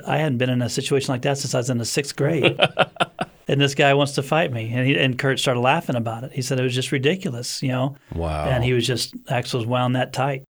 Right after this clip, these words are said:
Speaker 2: That is so crazy. You know, the, speaking of being wound tight, this, just the tension, the,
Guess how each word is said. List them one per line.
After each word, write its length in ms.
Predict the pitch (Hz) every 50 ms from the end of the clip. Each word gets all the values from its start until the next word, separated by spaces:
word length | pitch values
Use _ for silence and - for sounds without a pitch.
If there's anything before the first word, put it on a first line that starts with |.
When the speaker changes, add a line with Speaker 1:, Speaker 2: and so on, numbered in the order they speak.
| _ _ _ _ _ _
Speaker 2:
That 240 | - 98 92 85 82
is 140 | 87 85 78
so 280 | - - - 87 78 76
crazy. 600 | - - 87 82 78 76 76 82 82 76 73 - - - - - - - - - - -
You 120 | - 117
know, 240 | 110 107 104 104 98
the, 500 | 92 98 107 101 95 90 87 - - - 123
speaking 360 | - - - - 110 104 95
of 80 | 90
being 180 | 87 104 98 90
wound 300 | 92 101 98 92 90 90
tight, 420 | - 113 104 104 95 95 85 98
this, 400 | 98 110 101 95 - - - - - _ _ _ _ _ _ _ _ _ _ -
just 280 | - - 120 120 - -
the 80 | - 92
tension, 800 | - - - - 120 123 117 - - 127 117 113 110 107 101 95
the, 460 | 95 101 95 87 85 87 85 80 -